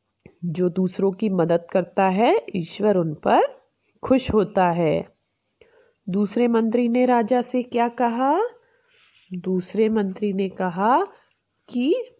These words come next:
पहले मंत्री ने आपसे झूठ कहा है। अब देखिए प्रश्न नंबर दो, सही उत्तर पर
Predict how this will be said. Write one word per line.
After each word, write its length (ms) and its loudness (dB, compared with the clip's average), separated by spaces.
पहले 360 0
मंत्री 480 0
ने 160 0
आपसे 640 0
झूठ 440 4
कहा 440 -2
है। 360 -10
अब 100 -2
देखिए 480 2
प्रश्न 340 -2
नंबर 340 4
दो, 520 6
सही 320 4
उत्तर 420 4
पर 440 6